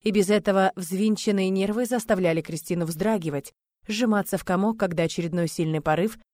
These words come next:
грозился разбить стекло. Казалось, еще немного, и оно треснет, непогода ворвется внутрь и погребет девушку под сугробами.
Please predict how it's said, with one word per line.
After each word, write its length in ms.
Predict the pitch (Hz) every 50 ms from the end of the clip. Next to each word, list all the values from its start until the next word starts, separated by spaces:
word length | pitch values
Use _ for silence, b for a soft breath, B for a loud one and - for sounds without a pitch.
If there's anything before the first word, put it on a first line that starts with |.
| _ _ _ -
грозился 580 | 269 285 294 285 226 208 214 202 202 - -
разбить 360 | 202 196 175 160 160 156 143 -
стекло. 440 | - - 156 - - 151 135 143 - _ _ _ _ _ _ _ _ _ _ _ _ _
Казалось, 480 | - 240 233 220 269 254 233 220 220 -
еще 200 | 226 - - 226
немного, 420 | 214 220 220 220 233 233 214 220
и 60 | 214
оно 180 | 208 208 214 202
треснет, 560 | - 220 247 240 185 - - 160 143 - -
непогода 480 | 165 156 - 160 160 165 190 185 185 175
ворвется 480 | 175 175 170 180 196 180 - - 180
внутрь 360 | 160 175 196 220 220 220 202
и 20 | 196
погребет 480 | - 185 165 175 190 180 190 220 220
девушку 400 | 175 180 208 190 180 - - 190
под 160 | 180 196 185 -
сугробами. 540 | - 190 196 214 202 156 156 143 143 143